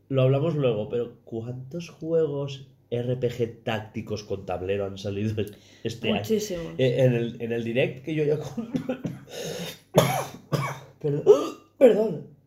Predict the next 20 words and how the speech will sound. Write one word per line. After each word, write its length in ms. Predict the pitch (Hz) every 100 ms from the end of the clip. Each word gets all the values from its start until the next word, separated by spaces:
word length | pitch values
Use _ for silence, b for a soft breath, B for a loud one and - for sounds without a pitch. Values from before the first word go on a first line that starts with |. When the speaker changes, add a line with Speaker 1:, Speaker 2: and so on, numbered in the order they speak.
| -
Speaker 1:
Ay. 340 | 220 208 131 -
Speaker 2:
<laughs> 60 | 330 311 659 719 - B
Anoche 220 | 339 349
le 360 | 381 508 508 453
pasó 140 | 403 440 453
lo 60 | 370
mismo, 220 | 370 370
Speaker 1:
Me 80 | 330
Speaker 2:
tía. 280 | - 311 262
Casi 240 | 294 320 403
se 120 | 392
ahoga 240 | 370 359
con 120 | 349 320
su 140 | 339
propia 300 | 294 294 339
saliva. 500 | 302 233 247 214 214
En 60 | 226
Speaker 1:
Me 40 |
Speaker 2:
cualquier 260 | 254
Speaker 1:
he 20 | 127